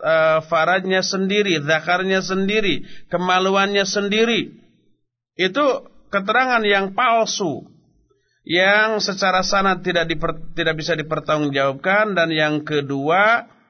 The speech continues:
secara real, secara nyata, secara hissi juga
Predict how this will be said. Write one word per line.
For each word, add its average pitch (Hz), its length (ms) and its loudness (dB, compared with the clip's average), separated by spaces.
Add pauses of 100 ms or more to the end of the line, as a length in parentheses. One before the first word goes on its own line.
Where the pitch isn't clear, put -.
(760)
secara 175 720 0
real, 214 320 0
secara 170 480 0
nyata, 190 480 0
secara 160 360 0
hissi 175 440 -4
juga 170 560 0